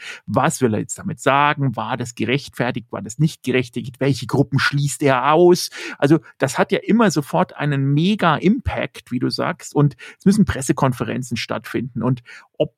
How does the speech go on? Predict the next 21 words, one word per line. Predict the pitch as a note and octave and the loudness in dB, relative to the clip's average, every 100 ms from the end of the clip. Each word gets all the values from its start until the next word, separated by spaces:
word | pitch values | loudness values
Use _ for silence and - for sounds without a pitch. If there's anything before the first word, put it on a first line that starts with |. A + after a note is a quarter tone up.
| - | -8
das | D3+ G3+ - | -6 -6 -4
jetzt | G3+ G3 - - | -2 -2 -4 -8
so | D#3 C#3+ | 0 0
sinnvoll | A#2 A#2+ B2+ A3 D4+ - F3 | 0 -2 -2 -2 -2 -2 0
und | C#3 D3+ | 0 -4
zielführend | - - G#3 A#3 G#3 F#3+ F3+ E3+ | -6 -2 0 0 0 2 2 2
ist, | D#3+ - | -2 0
weil | C3+ | 0
ja | C#3 - | 0 -2
obendrauf | F3+ A#3+ C#4+ F#3+ D3+ C3 C#3 E3+ E3 | 0 0 2 0 0 0 0 -2 -2
immer | D#3 F3 | 0 0
on | A#2+ C#3 | 0 -2
top | - F#3 | -4 -2
noch | C#3 A#2+ | -2 0
Regelwerke | C3 E3 F3 B2 A2+ C#3 C#3 | 0 2 2 2 -2 -2 -2
liegen, | B2+ C3+ C3+ | 0 0 0
in | B2 | 0
dem | A#2 C3 | 0 -2
Fall | - A2+ | -2 -2
der | A2+ | 0
uefa, | A2+ A#2+ C#3 - C#3 C3 | 0 2 2 2 0 0